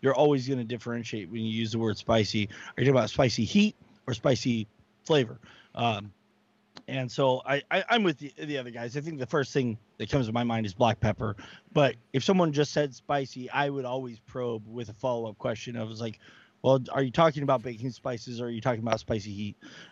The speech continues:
Um, and so, uh, yeah, you always have to differentiate. And I, and I don't disagree with you. This definitely has, um,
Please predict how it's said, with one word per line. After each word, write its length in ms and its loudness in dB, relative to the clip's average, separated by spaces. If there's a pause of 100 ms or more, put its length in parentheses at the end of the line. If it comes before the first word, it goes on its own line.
Um, 400 0 (340)
and 180 -8
so, 460 -2 (180)
uh, 200 0
yeah, 160 8
you 140 8
always 200 6
have 180 2
to 80 -14
differentiate. 640 -4 (240)
And 120 4
I, 80 4
and 180 -4
I 100 4
don't 180 -2
disagree 440 -4
with 160 2
you. 120 -4
This 260 -2
definitely 440 0
has, 480 0 (180)
um, 400 2